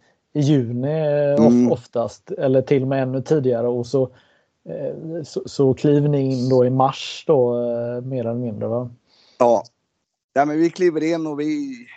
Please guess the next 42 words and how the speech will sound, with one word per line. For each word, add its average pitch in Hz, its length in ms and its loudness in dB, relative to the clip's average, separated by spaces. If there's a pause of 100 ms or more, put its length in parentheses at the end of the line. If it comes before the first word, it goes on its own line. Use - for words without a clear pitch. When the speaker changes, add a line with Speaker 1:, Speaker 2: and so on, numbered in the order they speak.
(280)
Speaker 2:
gjorde 156 300 2
bra 156 240 4
analyser 165 520 -6
på 139 120 -12
alla 123 140 -8
matcher 117 260 -14
som 113 160 -12
vi 110 80 -10
spelade, 104 420 -8
och 117 100 -6
de, 127 220 -6
vi 143 160 -2
visade 147 460 -4
dem 135 420 -6
otroligt 139 480 -4
mycket. 123 180 -8
Jag 120 100 -4
menar, 131 140 -4
de 135 100 -4
hade 135 160 -2
ju 135 60 -4
knappt - 320 -6
haft - 220 -8
någon 135 340 -2
videoanalys 117 580 -6
överhuvudtaget 113 760 -6
det 95 100 -6
året, 92 380 -8
och 95 260 -6 (360)
vi 139 120 0
började 127 220 4
visa 120 280 -4
dem 120 140 -4
att 104 100 -10
de 113 100 -8
här 131 180 -2
ytorna 120 360 -6
måste 110 280 -10
vi 131 80 -2
in. 123 100 -4
Och 117 80 -8
sen 143 240 0